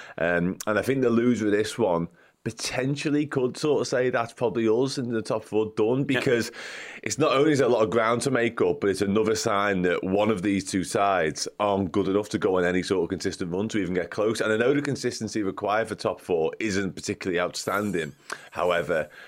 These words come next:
Speaker 1: you're asking a hell of a lot from this point.
Speaker 2: I think, you know,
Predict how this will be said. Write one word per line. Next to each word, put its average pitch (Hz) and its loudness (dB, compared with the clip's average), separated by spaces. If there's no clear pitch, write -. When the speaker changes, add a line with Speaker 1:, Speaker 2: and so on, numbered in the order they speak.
Speaker 1:
you're 82 -2
asking - -4
a 76 -2
hell 76 -2
of 73 -4
a 78 -6
lot 71 -4
from 78 -10
this 78 -6
point. 71 -10
Speaker 2:
I - -2
think, 208 -4
you 113 -6
know, 85 -8